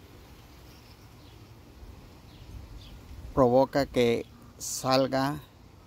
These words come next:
el agua hacia arriba,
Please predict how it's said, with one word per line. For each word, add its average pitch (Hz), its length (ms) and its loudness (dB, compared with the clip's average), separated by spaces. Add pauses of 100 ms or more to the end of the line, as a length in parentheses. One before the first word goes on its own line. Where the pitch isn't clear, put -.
(1200)
el 120 120 2
agua 127 380 4
hacia 117 240 -2
arriba, 127 400 -2